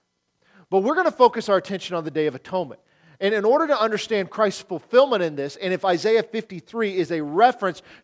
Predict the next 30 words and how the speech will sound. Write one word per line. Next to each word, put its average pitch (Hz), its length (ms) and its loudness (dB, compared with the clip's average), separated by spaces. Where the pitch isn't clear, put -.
to 220 180 -4
the 175 280 0
atoning 226 760 -4
work 190 340 0
of 156 140 -4
what 160 160 -2
Christ 170 380 -4
did, 220 220 0
we 226 180 -4
have 240 240 -4
to 233 80 -8
understand 190 520 -4
what 285 320 4
did 247 120 -6
it 226 140 -2
mean 185 240 -4
to 190 140 -4
them. 170 320 0
So - 160 -4
this 254 220 -4
is 262 100 -8
gonna 302 260 0
get 254 280 0
a 196 140 4
little, 226 420 6
uh, 165 320 6
forgive 185 280 -4
the 185 80 -4
term, 208 360 -4
academic, 190 840 -2